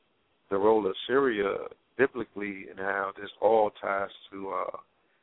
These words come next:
<laughs> you know, unfolding of biblical proportions of a story, you know, the greatest story ever told that is now being lived. You know, you understand,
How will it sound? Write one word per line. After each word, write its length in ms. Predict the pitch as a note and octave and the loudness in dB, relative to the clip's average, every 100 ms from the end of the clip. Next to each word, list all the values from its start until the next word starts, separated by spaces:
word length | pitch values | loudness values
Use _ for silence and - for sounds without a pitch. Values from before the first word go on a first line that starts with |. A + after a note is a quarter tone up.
| _ _ _ _ _ _ _ | _ _ _ _ _ _ _
<laughs> 320 | C3+ D3 - | -2 -2 -6
you 80 | C3+ | -6
know, 380 | B2 G2 F2+ - _ _ _ - - | -2 0 -2 -8 _ _ _ -6 -2
unfolding 800 | G#2+ - - B2 A#2 F2+ F#2 F2+ _ _ _ _ _ _ _ _ _ _ _ _ _ _ _ _ | -2 -2 2 2 2 -6 -10 -12 _ _ _ _ _ _ _ _ _ _ _ _ _ _ _ _
of 140 | F2+ - | -2 2
biblical 400 | G#2+ G#2 - G#2 | 2 2 2 0
proportions 680 | - - A2 A2 - G2 F#2 | 0 -2 2 2 0 -4 -4
of 120 | F2+ | -4
a 60 | F2+ - | -6 -2
story, 480 | A2+ A#2 G2+ F#2+ E2 _ - | 4 4 4 -4 -16 _ -14
you 80 | |
know, 80 | G2+ | -10
the 80 | F2+ | -8
greatest 340 | F#2+ G#2 F#2+ - | -2 0 0 -4
story 300 | - G2 F#2+ | -6 -4 -4
ever 180 | F#2+ F2 - | -6 -10 -4
told 400 | G#2+ A2+ G2+ - _ _ | 0 0 0 -4 _ _
that 120 | G2+ F#2+ | 0 0
is 100 | F2+ | -2
now 200 | F#2+ F#2+ F#2 | -2 -4 -6
being 180 | F2+ F2 | -12 0
lived. 340 | G#2 A2+ G2+ - _ _ _ _ _ _ _ _ _ _ _ - | 4 4 2 -2 _ _ _ _ _ _ _ _ _ _ _ -8
You 80 | G2 | -2
know, 100 | F#2 | -2
you 180 | G2 | 0
understand, 640 | E2 F#2 - G#2 F#2+ F#2 | -2 -4 -6 -2 0 -2